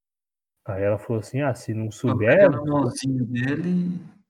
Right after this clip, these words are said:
Speaker 1: Não, não, eu falei assim, "Eu
Speaker 2: Sim,
Speaker 1: pego",
Speaker 2: mano.
Speaker 1: eu... Ela falou assim, "Não, se você, se ele não souber, você tem que ditar do mesmo jeito e, e forçar o cara lá a escrever, porque aí vo-, aí quando você pegar esse papel, que foi escrito pelo funcionário,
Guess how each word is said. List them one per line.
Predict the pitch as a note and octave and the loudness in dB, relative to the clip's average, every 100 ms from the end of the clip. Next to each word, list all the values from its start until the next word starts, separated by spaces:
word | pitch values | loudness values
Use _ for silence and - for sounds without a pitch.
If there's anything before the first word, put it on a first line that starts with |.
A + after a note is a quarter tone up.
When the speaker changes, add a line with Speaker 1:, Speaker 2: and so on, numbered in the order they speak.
| _ _ _ _ | _ _ _ _
Speaker 1:
Não, | C3+ E3 | 4 6
não, | E3 B2 B2+ | 6 4 0
eu | - | 0
falei | C3+ B2+ | 2 0
assim, | - C3 A2+ | 0 -2 2
"Eu | A#2 | 2
Speaker 2:
Sim, | A2 C#3+ | 2 4
Speaker 1:
pego", | C#3 D#3+ E3+ | 6 8 6
Speaker 2:
mano. | |
Speaker 1:
eu... | E3 A3+ E4 - _ _ _ _ _ A#2+ | 4 0 -8 -10 _ _ _ _ _ 2
Ela | A#2 | 2
falou | A#2 | 2
assim, | C3 | 2
"Não, | C3 | 2
se | - - A#2+ | 0 -4 -2
você, | A#2 G#2+ - - A#2+ A#2+ A#2 | 0 -2 -2 0 2 2 -2
se | A2+ | -4
ele | A#2 | -4
não | A#2 | -4
souber, | C3 A2+ A2 A#2+ | -2 2 2 2
você | D3+ | -4
tem | C#3+ C#3 | -4 -4
que | - | -6
ditar | - C3+ - B2+ | -6 -6 0 0
do | B2 | 2
mesmo | A#2+ D3+ E3 | 0 0 0
jeito | A#2+ A2+ C3+ C3+ D3 | 2 2 2 4 4
e, | C3+ C#3 - _ _ _ _ _ B2 | 6 2 -6 _ _ _ _ _ -4
e | |
forçar | - D3 A#2+ C3 | 4 4 6 4
o | C3 | 4
cara | - B2+ B2 | 6 6 8
lá | B2+ | 6
a | |
escrever, | C#3 - C3+ A2+ C#3 D#3 | 4 2 0 4 4 2
porque | - D3+ | 2 2
aí | |
vo-, | D3 D#3 - _ - | 2 -4 -8 _ 2
aí | C3 F3 D#3 _ | 4 4 2 _
quando | E3 D3 | 0 2
você | B2+ - | 0 -2
pegar | B2 B2 B2+ | -2 2 2
esse | - | 0
papel, | G#2 D3+ D#3+ G2 - | -2 2 2 2 -8
que | - | -6
foi | A#2+ | -4
escrito | G#2+ - B2 - | -2 -4 -8 -6
pelo | G#2 F#2+ | -6 -6
funcionário, | - G#2+ - C3+ D#3+ | -10 -10 -2 0 0